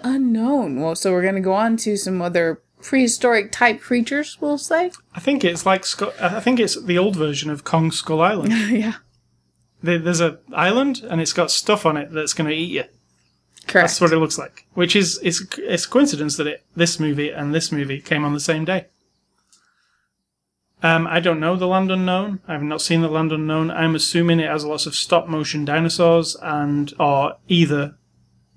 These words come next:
Speaker 2: men in suits dressed as dinosaurs
Speaker 1: <laughs>
Speaker 2: also. If you look at the, uh, cover for The Land Unknown, it also looks like it has a octopus coming out of the water, which also occurred in Kong Island.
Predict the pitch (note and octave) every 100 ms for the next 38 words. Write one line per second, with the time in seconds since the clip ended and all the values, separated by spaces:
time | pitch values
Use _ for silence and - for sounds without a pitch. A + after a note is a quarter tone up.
0 | _ D3+ D3 D3+ D3 C#3+ D#3 D3 C#3+ -
1 | - D3+ - D3 C3 C#3 C#3 - C3 B2+
2 | - _ - A#3+ B2 C3 - - _ _
3 | _ _ _ _ _ _ _ _ _ _
4 | - - F3+ F3 G3 G3 F3 E3+ F3 E3+
5 | E3 - - E3+ C#3+ B2+ _ _ - D#3
6 | C#3 C#3+ C#3+ C#3+ C#3+ C#3 C#3+ C3+ B2+ -
7 | _ _ _ _ _ - E3+ D#3+ - E3
8 | D#3 D#3 E3 D3+ D#3+ D3 D#3+ D3 - D#3
9 | C#3+ D#3 E3 D#3+ D#3 C3 D3 - - -
10 | D#3+ D3 C#3+ D3+ D3 C#3 C#3 C3 - -
11 | _ _ _ _ _ _ _ _ _ _
12 | D#3+ D3 E3+ F#3 F3 C#3+ C#3+ C#3+ C#3 C3+
13 | C#3 C3 - - D3+ D3 C#3 C3+ A#2+ C3